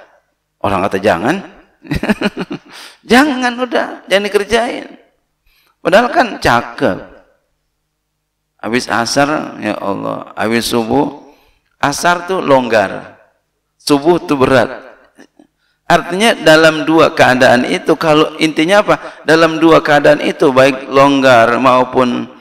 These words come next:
ya, sempit, ya, ngantuk apa itu, ya, ya. Kalau dibilang jangan, jangan. Oleh siapa? Oleh yang punya aturan. Siapa? Allah Subhanahu wa taala dalam hal ini. Allah. Yang punya aturan,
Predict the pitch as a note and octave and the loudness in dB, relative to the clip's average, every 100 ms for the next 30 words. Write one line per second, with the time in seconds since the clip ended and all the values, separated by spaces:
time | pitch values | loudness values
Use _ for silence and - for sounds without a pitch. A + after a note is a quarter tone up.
0 | _ _ - B2 A#2 - - C#3 C#3+ C#3 | _ _ -2 0 2 0 -2 -2 -4 -4
1 | B2+ A#2 A#2 A#2+ A2+ G#2+ G#2 A#2+ B2 B2 | 0 0 -2 -8 -8 -8 -6 -4 -4 -2
2 | B2 A#2 A2+ G#2 G#2 G2+ G#2+ A#2+ D#3 G2+ | -2 0 -2 -2 -2 -2 -2 -2 -4 -8
3 | A2+ B2+ A#2+ - _ _ _ - F3+ E3+ | -8 -10 -12 -20 _ _ _ -4 0 2
4 | F3 - - - - _ _ D3+ D3 D#3+ | 2 0 -6 -20 -20 _ _ 0 2 2
5 | D#3 D#3 D3 A2 E3+ G3 B3+ B3 A#3+ G3+ | 2 2 0 0 0 0 2 2 2 -2
6 | D3 - _ _ _ _ _ _ _ _ | -10 -18 _ _ _ _ _ _ _ _
7 | - C#3+ D3+ - G3+ A3 E3+ - D3 D3 | -2 0 0 0 -2 0 0 2 2 4
8 | D3 C#3 C#3 C#3+ B2 B2 C3+ A#2+ G#2 - | 4 0 -2 -2 0 -2 -2 -2 -2 -4
9 | C#3+ G#3 A#3 F#3+ C3 - C3 A2 A#2+ - | -2 0 2 2 0 2 2 2 0 0
10 | - C#3 A#2+ A2 B2 A2+ A#2 A#2+ A2 - | 0 -2 2 2 0 -4 -2 0 0 0
11 | F#2+ C#3+ A3 E3 C#3 D3 C3+ C#3+ C#3+ F#3 | -2 0 0 2 2 2 0 -2 -2 -6
12 | F#3 - - _ _ _ D#3 G#3 G#3 - | -8 -12 -18 _ _ _ -2 -2 -6 -8
13 | - - - _ _ _ _ _ _ _ | -10 -10 -20 _ _ _ _ _ _ _
14 | _ _ _ _ D#3+ D#3+ D3+ D#3+ C3+ C3+ | _ _ _ _ 0 0 2 2 4 2
15 | - B2+ E3 | 2 2 2